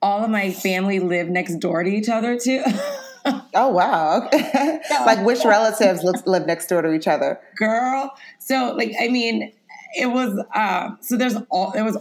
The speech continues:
Speaker 1: always family over. Um, <laughs> and, uh, you know, that could, it would always be good or bad. But, um, we always were together and we always did stuff together, you know, holidays,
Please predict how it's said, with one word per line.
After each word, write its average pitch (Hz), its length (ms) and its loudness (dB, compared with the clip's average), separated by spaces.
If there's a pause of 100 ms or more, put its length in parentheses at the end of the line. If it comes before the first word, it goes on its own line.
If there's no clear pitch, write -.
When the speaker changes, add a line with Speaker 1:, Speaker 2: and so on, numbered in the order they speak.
Speaker 1:
always 196 480 0
family 220 400 0
over. 247 720 -2 (120)
Um, 180 540 0 (600)
<laughs> - 1120 -8
and, 220 400 -2 (100)
uh, 196 440 0 (200)
you 262 120 0
know, 262 180 0
that 269 200 -4
could, 269 120 -2
it 269 140 -4
would 233 180 -2
always 220 300 -2
be 214 80 0
good 196 180 0
or 185 140 0
bad. 160 400 -2 (480)
But, 214 440 -2
um, 185 600 -2 (680)
we 208 200 0
always 208 400 0
were 185 500 -2 (300)
together 196 580 -2 (140)
and 185 360 -2
we 185 140 0
always 190 320 -2
did 190 180 -2
stuff 170 200 -4
together, 156 600 -4
you 170 120 -4
know, 160 300 -4
holidays, 170 1000 -6